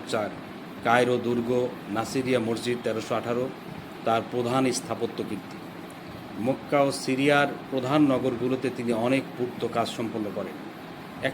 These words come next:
কথায়, এ প্রশস্ত হৃদয়, দৃঢ়চিত্ত সম্পন্ন স্বেচ্ছাচারী, কঠোর নীতিবান, তীক্ষ্ণ বুদ্ধি, অক্লান্ত উদ্যোগী,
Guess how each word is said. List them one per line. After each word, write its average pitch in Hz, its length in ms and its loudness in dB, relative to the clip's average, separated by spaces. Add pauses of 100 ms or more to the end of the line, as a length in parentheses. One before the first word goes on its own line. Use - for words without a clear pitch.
কথায়, 156 360 2 (600)
এ 131 140 0
প্রশস্ত - 460 -2
হৃদয়, 127 380 6
দৃঢ়চিত্ত 120 640 -2
সম্পন্ন 131 460 -2
স্বেচ্ছাচারী, 110 580 -4 (640)
কঠোর 127 280 2
নীতিবান, 120 680 0
তীক্ষ্ণ 123 300 -6
বুদ্ধি, 120 400 -2
অক্লান্ত 120 520 -2 (100)
উদ্যোগী, 120 460 -2